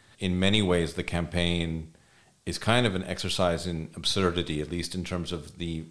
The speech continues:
media circus, because presidential hopefuls were continually asked about problems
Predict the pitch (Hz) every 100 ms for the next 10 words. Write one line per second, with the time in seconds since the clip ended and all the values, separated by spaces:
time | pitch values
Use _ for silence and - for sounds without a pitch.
0 | - 82 85 92 90 - 95 82 85 -
1 | 85 87 85 - - - - - - 107
2 | 110 110 104 107 92 - 107 - 98 92
3 | 92 - - 101 139 143 104 92 95 95
4 | 92 92 90 - - - - - - -
5 | - 98 101 - 104 98 101